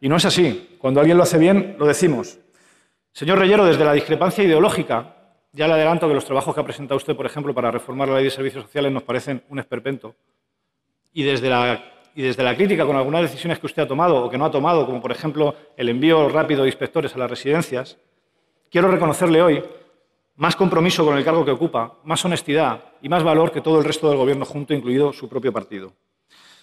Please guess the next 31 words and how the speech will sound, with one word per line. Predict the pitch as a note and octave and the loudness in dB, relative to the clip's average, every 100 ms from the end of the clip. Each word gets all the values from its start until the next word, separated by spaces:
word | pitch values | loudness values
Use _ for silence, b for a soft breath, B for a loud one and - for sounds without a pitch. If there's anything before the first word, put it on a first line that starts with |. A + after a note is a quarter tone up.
| b b _ _ _ | b b _ _ _
Usted | D3 F#3 | -2 2
acudió | F#3+ G3 F#3+ | 4 6 4
aquí, | F3 A#3+ C4 - - _ _ | 4 2 0 -6 -20 _ _
eh, | C#3+ D3 C3+ B2 - _ _ _ _ _ _ _ _ _ _ | -4 -2 0 -4 -10 _ _ _ _ _ _ _ _ _ _
con | D3+ | -6
su | - | -4
di-, | C#3 C#3 | -6 -4
particular | D3+ C#3 C3 - C#3 D#3+ | -4 -4 -6 -4 0 2
ideología, | E3 D3+ C#3+ A3+ A3+ | 4 4 2 2 2
usted | - F3 - | 2 -2 0
cree | F#3 G#3 | 0 2
en | |
la | D#3 | 2
liberalización | D3 C#3+ C#3 C#3 - E3 | 2 2 0 -4 -6 -2
de | D3 | 0
determinadas | D3 D3 D3+ C#3 | -2 -2 -2 -2
cosas | D#3+ C3 | -6 -6
que | D3+ | -4
yo | D3 | -2
no | C3 | -2
creo, | E3+ F#3+ | 0 0
yo | D3+ | 0
creo | C#3+ | -2
que | C#3+ | -2
tiene | D3 | 0
que | C#3 | 0
haber | |
un | C#3 | -2
sector | - D3+ | -8 -10
público | - _ D#3 D3+ C#3 | -12 _ -2 0 0
fuerte, | F3 F3+ G#3 | -2 -2 -2